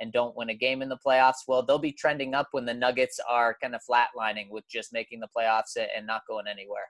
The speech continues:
In fact, uh, trending down since they won a series last year. And if they, they do, in fact, lose this series, uh, then they will be trending down from where they were last year.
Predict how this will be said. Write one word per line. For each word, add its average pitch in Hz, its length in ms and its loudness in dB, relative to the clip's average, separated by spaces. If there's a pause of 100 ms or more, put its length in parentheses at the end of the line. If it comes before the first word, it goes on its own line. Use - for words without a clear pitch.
In - 80 -8
fact, 180 340 4
uh, 156 80 -10
trending 196 320 2
down 214 300 8
since - 180 -14
they 135 120 2
won 160 180 2
a 220 80 2
series 117 440 -4
last 113 360 0
year. 117 200 -2 (340)
And 120 80 -2
if 123 80 -2
they, 123 400 4
they 127 140 2
do, 147 240 -2
in 143 100 -2
fact, 135 460 4
lose 131 560 -2
this 123 260 -4
series, 127 540 -6 (340)
uh, 110 280 6 (140)
then 117 180 -2
they 120 100 2
will 120 140 -4
be 117 120 -8
trending 113 380 -4
down 120 300 2
from 104 160 -18
where 101 100 -6
they 101 80 -8
were 104 180 -10
last 104 360 -4
year. - 100 -14